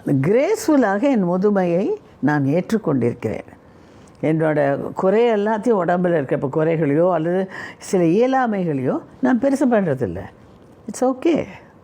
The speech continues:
it's okay. அப்படி விட்டுட்டு போயிட்டே இருக்கணும். என்னோட ரொம்ப பெரிய ஆசை, நான் எப்போவுமே ப்ரே பண்ணுறச்சே கூட சொல்வேன், "I want to live gracefully, age gracefully and die gracefully."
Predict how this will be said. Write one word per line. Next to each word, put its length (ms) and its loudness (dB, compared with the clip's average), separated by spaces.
it's 200 -2
okay. 500 -2
அப்படி 220 2
விட்டுட்டு 340 2
போயிட்டே 440 2
இருக்கணும். 280 -2
என்னோட 320 2
ரொம்ப 320 2
பெரிய 340 2
ஆசை, 240 0
நான் 180 2
எப்போவுமே 320 2
ப்ரே 220 4
பண்ணுறச்சே 400 0
கூட 140 0
சொல்வேன், 380 0
"I 160 0
want 260 0
to 60 2
live 340 4
gracefully, 800 0
age 400 2
gracefully 800 0
and 280 2
die 440 0
gracefully." 380 -8